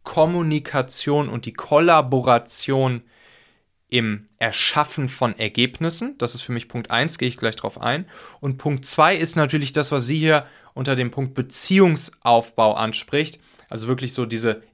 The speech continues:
emotional-persönlichen Brücken zu bauen zu, äh, zu den, zu den Kollegen, so wie man's eben zum Beispiel an der Kaffeemaschine oder beim Afterwork halt im, im Office hat.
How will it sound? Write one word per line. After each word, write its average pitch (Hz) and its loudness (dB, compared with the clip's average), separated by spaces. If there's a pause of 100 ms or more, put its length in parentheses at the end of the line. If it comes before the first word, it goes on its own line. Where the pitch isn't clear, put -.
emotional-persönlichen 123 0
Brücken 120 -2
zu - -10
bauen 98 0
zu, 95 -8 (400)
äh, 98 -6 (100)
zu - -10
den, 92 -4
zu - -8
den 98 -2
Kollegen, 110 -2 (160)
so 110 -8
wie 113 -4
man's 104 -2
eben 98 -6
zum 175 2
Beispiel 110 2
an 98 -6
der 98 -4
Kaffeemaschine 101 -4
oder 110 2
beim 98 0
Afterwork 98 -2
halt 98 -8
im, 92 -12
im 101 -12
Office 117 -4
hat. 143 2